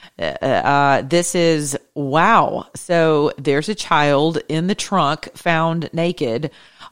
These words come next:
um, molested, raped, tortured, but let's close it until after the election because it's just not expedient for us to address this right now. I mean, it's, it's truly,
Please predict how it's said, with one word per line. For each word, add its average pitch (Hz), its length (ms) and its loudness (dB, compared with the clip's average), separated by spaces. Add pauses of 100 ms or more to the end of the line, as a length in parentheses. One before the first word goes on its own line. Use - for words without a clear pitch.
(120)
um, 147 800 0
molested, 160 800 0
raped, 156 520 -2
tortured, 143 720 -2
but 156 320 0
let's 160 280 -4
close 196 520 -8
it 135 100 -6
until - 300 -8
after 143 320 -8
the 143 100 -10
election 127 680 -10
because 131 340 -8
it's - 240 -6
just - 440 -8
not 151 180 -6
expedient 131 680 -10
for - 180 -10
us 104 240 -6
to - 120 -12
address 120 460 -8
this - 320 -12
right - 260 -14
now. - 360 -14 (1080)
I 180 80 0
mean, 180 300 -2 (100)
it's, - 260 -6
it's 175 240 -4
truly, 170 880 -2